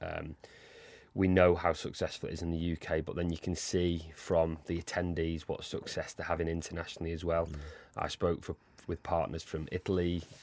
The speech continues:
Speaker 1: uh, Portugal, the Netherlands, and you can really start to see it growing and developing. So, um,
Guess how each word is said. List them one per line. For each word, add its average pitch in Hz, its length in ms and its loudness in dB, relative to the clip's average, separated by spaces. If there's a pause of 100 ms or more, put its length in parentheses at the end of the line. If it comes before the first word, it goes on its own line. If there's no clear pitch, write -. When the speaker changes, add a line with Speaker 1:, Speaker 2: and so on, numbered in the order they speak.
(120)
Speaker 1:
uh, - 340 -8
Portugal, 85 800 2 (400)
the 87 80 -2
Netherlands, 87 720 0 (260)
and 87 120 -2
you 85 40 0
can 104 140 2
really 101 220 8
start - 340 4
to - 100 -2
see 87 280 0
it 78 140 -6
growing 90 360 4
and 87 140 2
developing. 87 500 2
So, 85 300 2 (580)
um, 85 460 2